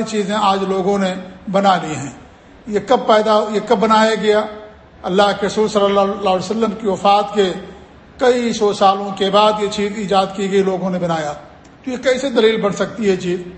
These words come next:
سوچنے کی بات ہے یہ، یعنی کس قدر مسکینیت ہے، کس قدر جہالت ہے یہ، کہ لوگ، کئی صدیوں کے بعد عمل کیا گیا اور اسے لوگ آج سنت سمجھتے ہیں، لوگ اسے دلیل لیتے ہیں۔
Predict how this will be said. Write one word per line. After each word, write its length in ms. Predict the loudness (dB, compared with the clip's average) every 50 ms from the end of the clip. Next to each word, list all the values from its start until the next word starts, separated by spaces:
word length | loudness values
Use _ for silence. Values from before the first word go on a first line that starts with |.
| -20 -20 -20 -20 -20 -18 -8
سوچنے 400 | -2 0 0 0 0 0 -2 -2
کی 160 | -2 -2 -2 0
بات 300 | 2 4 2 2 0 -2
ہے 40 |
یہ، 120 | -4 -4 -4 -6 -8 -14 -18 -20 -20 -20 -20 -20 -12 -6
یعنی 200 | -4 -2 -2 -2 -4 -4
کس 160 | -6 -8 -6
قدر 240 | -4 0 2 4 4
مسکینیت 720 | 4 2 -2 -4 -4 -2 -2 -2 2 4 4 2 2 2
ہے، 220 | 0 0 0 0 -4 -10 -16 -20 -20 -20 -20 -16 -10
کس 200 | -6 -6 -6 -4 -2
قدر 200 | 2 2 2 2
جہالت 540 | 4 2 2 4 4 4 4 2 0 0
ہے 60 | 0 0
یہ، 140 | 0 0 -2 -4 -8 -12 -16 -18 -20 -20 -8 -2
کہ 120 | 0 2
لوگ، 240 | 4 6 6 4 4
کئی 340 | 2 0 -2 0 0 0 0
صدیوں 400 | 0 0 0 0 0 -2 -2 -2
کے 160 | 0 0 2
بعد 240 | 4 4 4 4 2 0 -4 -8 -6
عمل 200 | -4 -2 -2 -2
کیا 260 | -2 2 2 4 4
گیا 240 | 2 2 -2 -2 -2 -4 -6 -12 -14 -18 -18 -8 -4
اور 140 | -2 0
اسے 240 | 0 0 2 2 2
لوگ 240 | 4 4 2 4 4
آج 180 | 4 4 2 2 -2
سنت 240 | -6 -6 -6 -6 -6
سمجھتے 460 | -4 -4 -4 -4 -4 -2 -2 -2 -2
ہیں، 100 | -2 -4 -8 -10 -16 -18 -20 -20 -20 -20 -20 -14 -6
لوگ 240 | -2 0 0 2 0
اسے 180 | 0 0 0
دلیل 380 | -2 0 0 0 0 0 0 0
لیتے 300 | 0 0 2 0 0 0
ہیں۔ 100 | 0 -4